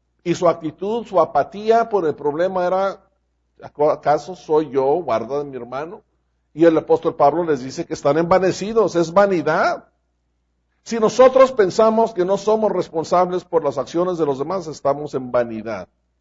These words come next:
Amar a nuestros hermanos espirituales es doctrinal. Hoy, hoy toca el sermón doctrinal. Eh, hoy vamos a hablar de doctrina. Esto es doctrinal. Involucrarnos en el bienestar de las demás personas es doctrinal.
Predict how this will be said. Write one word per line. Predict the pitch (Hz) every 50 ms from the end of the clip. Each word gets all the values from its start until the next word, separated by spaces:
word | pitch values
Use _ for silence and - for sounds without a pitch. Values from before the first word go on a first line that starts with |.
| _ _ _ _ _ _ _ _ _ _ -
Amar | 135 139 151 196 247
a | 269 277
nuestros | 247 233 208 220 190 165 156 -
hermanos | 160 139 131 139 160 175 180 165 151 147 139 135
espirituales | 139 - _ - 143 135 123 - 147 165 170 165 151 147 143 143 - - _ _ _ _ _ _ _ _
es | 160 180 175 151 143
doctrinal. | - 175 160 - - 165 165 151 151 156 151 147 135 131 -
Hoy, | 147 190 185 -
hoy | 185 202 196
toca | 196 - 180 175 - 180 175
el | 170 170
sermón | - 165 131 127 135 143 151 156 143
doctrinal. | 151 139 - - 139 131 127 139 147 151 - -
Eh, | - 160 165
hoy | - 165 185
vamos | 175 202 202 202 208 -
a | 185
hablar | 160 151 165 175 165 160
de | 180 165
doctrina. | 135 131 113 - _ _ 113 131 151 151 156 143 123 104 87 _ _ _ _ _ _ _ _ _ _ _ _ _ _ _ _ _ _
Esto | - 233 233 - - 233
es | 233 220 196 165
doctrinal. | - 190 196 - - 170 147 131 120 123 135 156 170 165 156
Involucrarnos | 139 131 143 135 135 127 - 160 165 175 180 196 190 185 - _ _ _ _ _
en | - - 110 117
el | - 151 147 135
bienestar | 135 147 147 143 135 - - 185 185 190 190
de | 202 208
las | 196 180 151
demás | 139 147 147 160 170 170
personas | - - 175 - - 165 165 170 170 170 - _
es | 160 165 160 - _
doctrinal. | - 180 170 - _ - 160 147 131 123 123 135 147 160 165 147 123 -